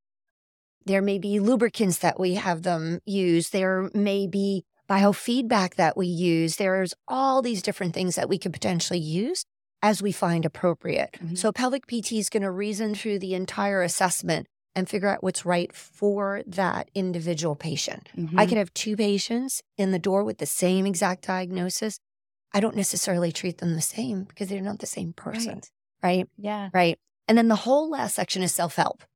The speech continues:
Speaker 2: Mm-hmm.
Speaker 1: So it's how do you do some of these things we talked about? It
Speaker 2: Mm-hmm.
Speaker 1: actually helps you learn how to do those things on your own. And then there's a tiny section at the end where I say, "This is how you avoid Doctor Google."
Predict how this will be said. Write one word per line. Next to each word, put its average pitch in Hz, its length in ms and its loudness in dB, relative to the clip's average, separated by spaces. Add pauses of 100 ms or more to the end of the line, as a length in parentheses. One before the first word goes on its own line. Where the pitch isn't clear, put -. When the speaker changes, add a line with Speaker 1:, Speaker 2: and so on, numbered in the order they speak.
(100)
Speaker 2:
Mm-hmm. 190 260 0
Speaker 1:
So 247 160 2
it's 196 100 -2
how 220 240 6
do 269 60 -4
you 262 160 -2
do 220 260 0
some 240 160 -2
of 254 60 0
these 269 160 0
things 269 240 0
we 247 80 2
talked 247 280 2
about? 233 200 6
It 185 80 6
Speaker 2:
Mm-hmm. - 100 6
Speaker 1:
actually 220 260 0
helps 170 400 0
you 202 420 4 (320)
learn 214 420 8
how 226 200 4
to 226 100 4
do 202 220 0
those 262 240 -2
things 170 540 0
on 185 200 0
your 170 240 -2
own. 185 380 2 (400)
And 202 140 4
then 208 80 4
there's 220 200 2
a 208 60 0
tiny 269 320 2
section 233 360 -2
at 190 160 -2
the - 160 -4
end 170 340 -2 (260)
where 190 280 0
I 185 100 0
say, 180 320 2
"This 214 220 -2
is 226 80 -6
how 220 120 -2
you 196 180 2
avoid 170 320 0
Doctor 165 300 0
Google." 156 400 -2